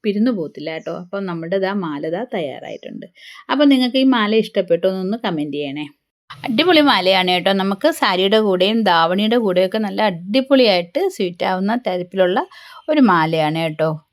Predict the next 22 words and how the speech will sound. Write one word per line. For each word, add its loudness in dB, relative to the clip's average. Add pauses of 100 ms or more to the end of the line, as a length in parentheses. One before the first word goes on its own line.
(520)
അപ്പോൾ 4
ഈ 6
വീഡിയോയുടെ 2
വൈൻഡ് 2
അപ്പ് 0
ചെയ്യുകയാണ്. 4
വീഡിയോ 2
ഇഷ്ടമായി 0
ലൈക്ക് 2
ചെയ്യുക, 2
കമന്റ് 0
ചെയ്യുക. 4
അപ്പം 0
ഈ 2
ചാനൽ 0
നിങ്ങൾ 2
ഇതുവരെ 4
സബ്സ്ക്രൈബ് 0
ചെയ്തില്ലെങ്കിൽ 4
തീർച്ചയായും 2
സബ്സ്ക്രൈബ് -4
ചെയ്യുക. 4